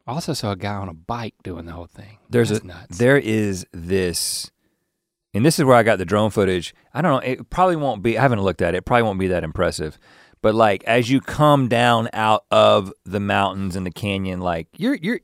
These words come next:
Speaker 2: it, you, you're on one of those, like, ice tro-, ice road truckers sort of roads.
Speaker 1: Yeah.
Speaker 2: In which there's no, obviously there's no guardrail, and there's just a sheer drop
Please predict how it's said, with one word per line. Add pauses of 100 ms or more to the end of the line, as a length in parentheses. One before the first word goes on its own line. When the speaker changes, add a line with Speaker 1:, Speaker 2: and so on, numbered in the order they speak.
Speaker 2:
it,
you,
you're
on
one
of
those,
like,
ice
tro-, (180)
ice
road
truckers (840)
sort
of
roads. (160)
Speaker 1:
Yeah. (120)
Speaker 2:
In
which (240)
there's
no,
obviously
there's
no
guardrail, (320)
and
there's
just
a
sheer
drop